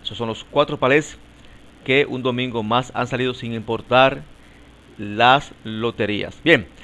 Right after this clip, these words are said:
entonces mi gente, suerte para el día de hoy con estos palés, los que, eh, decidan jugarlos y los que puedan jugarlos, ¿verdad? Que aunque, eh, sabemos que con los palés podemos apor-, apostar menos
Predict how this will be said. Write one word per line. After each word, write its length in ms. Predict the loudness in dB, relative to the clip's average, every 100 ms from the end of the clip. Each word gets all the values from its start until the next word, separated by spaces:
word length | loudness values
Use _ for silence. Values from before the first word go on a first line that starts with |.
| -20
entonces 260 | -8 -4 0
mi 80 | 2
gente, 320 | 2 2 0
suerte 520 | 4 4 4 2 -4
para 200 | -2 -2
el 100 | -2
día 400 | 0 4 4 4
de 140 | 0 0
hoy 160 | 0
con 140 | -2 -8
estos 180 | -8
palés, 400 | -2 2 2 0 -10 -20 -16
los 140 | -10
que, 240 | -6 -6 -6 -4
eh, 340 | -2 -2 -4
decidan 380 | -8 -6 -4 -2
jugarlos 600 | 0 2 2 2 -6 -8 -18 -20 -20 -20 -12
y 120 | -8
los 160 | -6
que 100 | -8
puedan 380 | -12 -4 -2 -2
jugarlos, 440 | -2 0 0 -2 -6
¿verdad? 220 | -6 -6 -8 -20 -16 -4
Que 160 | 0
aunque, 460 | 0 0 0 -2 -2 -8 -20 -20 -20 -20 -20 -20 -20 -10
eh, 480 | -6 -4 -4 -8 -12 -18 -20 -20 -6
sabemos 400 | 0 2 0 0
que 300 | 0 0 -4 -8
con 100 | -8
los 100 | 0
palés 320 | 2 2 2
podemos 300 | -2 -6 -6
apor-, 240 | -10 -12 -14 -8
apostar 380 | -8 -4 -4 -2
menos 420 | -2 -2 -8